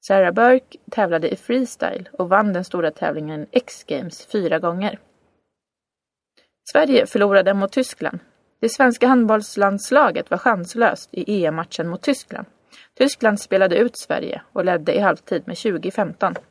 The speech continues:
Sveriges försvarsspel brukar vara starkt, men i den här matchen gick det mesta snett. Tyskarna spelade sig gång på gång genom det svenska försvaret. Tyskland vann matchen med tjugonio tjugofyra.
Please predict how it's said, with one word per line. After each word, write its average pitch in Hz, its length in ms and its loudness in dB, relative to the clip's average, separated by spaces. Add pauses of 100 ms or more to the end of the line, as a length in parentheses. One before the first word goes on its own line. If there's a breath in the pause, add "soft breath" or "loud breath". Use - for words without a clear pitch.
(880)
Sveriges 208 440 -2
försvarsspel 233 680 0
brukar 233 340 2
vara 247 180 2
starkt, - 460 -4 (320 soft breath)
men 185 240 -2
i 185 60 0
den 185 120 0
här 277 120 4
matchen 175 340 -6
gick 175 200 -12
det - 80 -8
mesta 190 300 -6
snett. - 380 -8 (480 soft breath)
Tyskarna 208 420 0
spelade 190 420 0
sig 185 180 -4
gång 254 280 2
på - 80 -2
gång 185 300 0
genom 180 380 -2
det 160 80 -8
svenska - 380 -8
försvaret. - 600 -10 (140)
Tyskland 214 420 -2
vann 190 160 2
matchen 160 340 -8
med - 100 -12
tjugonio 202 520 -4
tjugofyra. - 480 -6